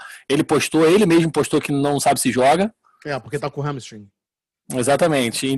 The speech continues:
Speaker 1: E, e assim, é, wide receiver, uma, uma coisa que os anos de fantasy e futebol americano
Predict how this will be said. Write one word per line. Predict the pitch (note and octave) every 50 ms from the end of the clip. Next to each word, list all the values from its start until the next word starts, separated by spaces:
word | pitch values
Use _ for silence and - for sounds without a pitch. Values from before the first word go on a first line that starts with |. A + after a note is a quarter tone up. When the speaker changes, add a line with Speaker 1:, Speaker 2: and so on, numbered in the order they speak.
| C3 - -
Speaker 1:
E, | C#3
e | D3+
assim, | D3+ C#3 - - D#3 C#3 C3 A#2 G#2+ - _ - - - - - _ _ _ _ _
é, | - C#3 C3 B2+ B2+ - -
wide | C3+ C#3+ D#3+ G3+ A3 A3
receiver, | G#3+ A3 F#3 - - - E3 D#3+ C3 B2 C3+ B2+
uma, | F2 D3 E3 F3+ E3+ D3+ -
uma | F3+ G#3 B3 B3+
coisa | - F#3+ F#3 D#3+ D3
que | - - F3+ E3 E3 D#3
os | D3 C#3+ C#3+ C#3 C#3+
anos | F3 F#3+ G#3 F#3
de | - F#3
fantasy | - - E3 E3 E3 D3 D#3 C#3 C3+
e | C3
futebol | - D3 - D3+ C#3 D3
americano | D3 D#3 D3+ D3 - - C#3+ C3+ B2+ A#2+ A2+ G#2+